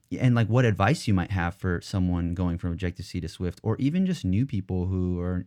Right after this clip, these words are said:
either new to programming or, you know, n-, n-, new to, uh, just a non-I O S, um, you know, language, like, why they should move to Swift. But I think the Objective-C to, to Swift,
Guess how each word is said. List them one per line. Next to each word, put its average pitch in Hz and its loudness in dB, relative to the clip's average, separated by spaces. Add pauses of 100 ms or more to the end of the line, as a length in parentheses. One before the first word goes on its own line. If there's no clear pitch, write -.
either 92 -2
new 90 0
to 87 -4
programming 87 -2
or, 80 -6 (260)
you 90 0
know, 87 0
n-, - -6 (120)
n-, - -2
new 101 2
to, 90 -2
uh, 90 -4
just 98 -4
a 90 0
non-I 92 4
O 85 -2
S, 113 0 (400)
um, 82 -2 (720)
you 98 0
know, 82 -2 (240)
language, 90 0
like, 85 -6 (180)
why 104 2
they 98 0
should 85 -6
move 80 -4
to 78 -12
Swift. 78 -10 (280)
But 110 4
I 117 6
think 165 -2
the 156 2
Objective-C 98 -2
to, 82 -6
to - -10
Swift, - -10